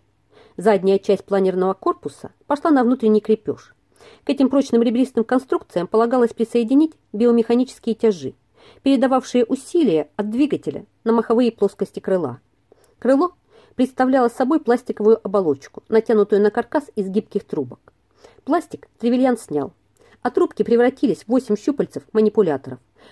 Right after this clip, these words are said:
похожих на суставчатые лапы огромного паука. Теперь осталась самая тонкая работа. Монтаж систем пространственной ориентации и управления щупальцами, вакадёра и датчиков, что посылали сигналы из внешнего мира в мозг.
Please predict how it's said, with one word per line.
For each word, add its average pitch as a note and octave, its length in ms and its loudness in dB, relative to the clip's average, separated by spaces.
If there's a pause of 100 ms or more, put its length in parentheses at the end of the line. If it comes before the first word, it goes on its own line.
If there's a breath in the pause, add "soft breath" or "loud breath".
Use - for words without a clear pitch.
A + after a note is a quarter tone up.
(140)
похожих G3+ 420 2
на A3 80 2
суставчатые A#3 640 0
лапы D4 280 0
огромного G3 440 2
паука. F3+ 520 -4 (1200)
Теперь D4 420 -2
осталась A3+ 480 0
самая G#3+ 280 2
тонкая F#3+ 380 -2
работа. D#3 420 -8 (560 soft breath)
Монтаж A#3+ 380 0
систем D#4+ 420 -6
пространственной G#3 640 0
ориентации G#3 800 -2
и G#3 60 -4
управления A#3 480 2
щупальцами, D3 640 -6 (380 soft breath)
вакадёра A#3+ 520 0 (140)
и A#3 80 -4
датчиков, - 520 -6 (340 soft breath)
что - 140 -4
посылали B3 420 0
сигналы C4 520 0
из G3 120 -2
внешнего A3 480 2
мира B3 260 4
в D#3 60 -6
мозг. D3 420 -6